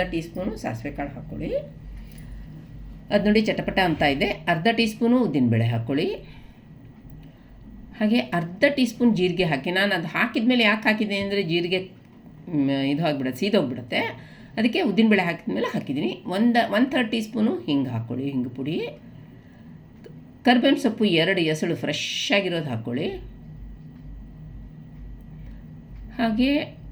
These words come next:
ಅರಿಶಿನ ಪುಡಿ ಎರಡು ಚುಟ್ಕಿ ಹಾಕ್ಕೊಳ್ಳಿ. ಕೆಂಪು ಮೆಣಸಿನ್ಕಾಯಿ ತುಂಡುಗಳು ಪ್ರೋಟೋಕಾಲ್ ಅಲ್ವಾ, ಒಂದೇ ಒಂದು ಮೆಣಸಿನ್ಕಾಯಿ, ಮೆಣಸಿನ್ಕಾಯಿ ಮುರಿದ್ಬಿಟ್ಟು ಹಾಕಿದ್ದೀನಿ. ಅಷ್ಟು ಹಾಕ್ಕೊಂಡು ಇವಾಗ ಅದ್ರ ಜೊತೆಗೆ ಒಂದು ಅರ್ಧ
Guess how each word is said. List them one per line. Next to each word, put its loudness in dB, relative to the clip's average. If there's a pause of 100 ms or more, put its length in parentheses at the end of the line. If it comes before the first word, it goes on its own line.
(140)
ಅರಿಶಿನ 4 (100)
ಪುಡಿ 0
ಎರಡು 0
ಚುಟ್ಕಿ -4
ಹಾಕ್ಕೊಳ್ಳಿ. -2 (4000)
ಕೆಂಪು 4
ಮೆಣಸಿನ್ಕಾಯಿ 2
ತುಂಡುಗಳು 0
ಪ್ರೋಟೋಕಾಲ್ 2
ಅಲ್ವಾ, 0
ಒಂದೇ 0
ಒಂದು 2
ಮೆಣಸಿನ್ಕಾಯಿ, 0
ಮೆಣಸಿನ್ಕಾಯಿ 0
ಮುರಿದ್ಬಿಟ್ಟು -2
ಹಾಕಿದ್ದೀನಿ. -4 (520)
ಅಷ್ಟು -4
ಹಾಕ್ಕೊಂಡು 4
ಇವಾಗ 0
ಅದ್ರ -2
ಜೊತೆಗೆ -2 (340)
ಒಂದು 2
ಅರ್ಧ 2